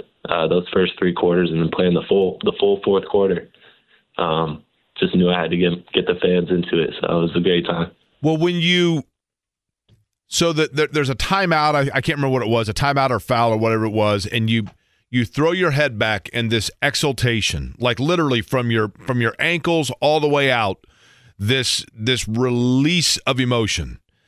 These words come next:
Speaker 2: How much of that was the release of the emotion of that moment versus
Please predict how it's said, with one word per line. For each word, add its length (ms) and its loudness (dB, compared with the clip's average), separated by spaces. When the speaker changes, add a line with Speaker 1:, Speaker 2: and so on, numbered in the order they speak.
Speaker 2:
How 160 0
much 240 0
of 120 -4
that 200 0
was 220 0
the 120 0
release 440 0
of 100 -2
the 100 0
emotion 440 0
of 80 -2
that 180 0
moment 480 0
versus 1000 -2